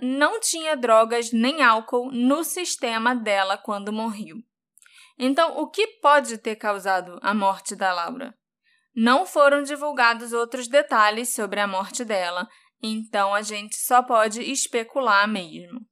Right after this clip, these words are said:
Pelo que eu fiquei sabendo, através de amigos da Laura, ela sofreu anos de abuso físico e mental nas mãos do David e tinha acabado de ganhar muito dinheiro no divórcio.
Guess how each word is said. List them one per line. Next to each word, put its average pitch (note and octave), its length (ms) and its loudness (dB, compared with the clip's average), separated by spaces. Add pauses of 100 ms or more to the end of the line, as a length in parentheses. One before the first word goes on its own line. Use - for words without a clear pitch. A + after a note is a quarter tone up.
(440)
Pelo D4+ 280 4
que - 80 -6
eu D4+ 80 4
fiquei C#4+ 360 -4
sabendo, G3+ 720 -2
através G3 580 -2
de G3+ 80 -8
amigos C4 460 -2
da C#4+ 180 2
Laura, G#3+ 420 2 (360)
ela A#3 260 2
sofreu B3 560 0
anos D4+ 420 2
de C4+ 140 -4
abuso B3 480 0
físico B3 580 -6
e B3 60 0
mental A#3+ 600 0
nas A#3+ 340 2
mãos A#3 420 -2
do C#4+ 220 -4
David F#3 480 -6 (520)
e D4+ 140 -2
tinha D4 360 2
acabado C#4 580 4
de C#4 100 -6
ganhar A#3+ 400 2
muito A3+ 400 -4
dinheiro A#3+ 480 -2
no G#3+ 180 -8
divórcio. G#3 640 -10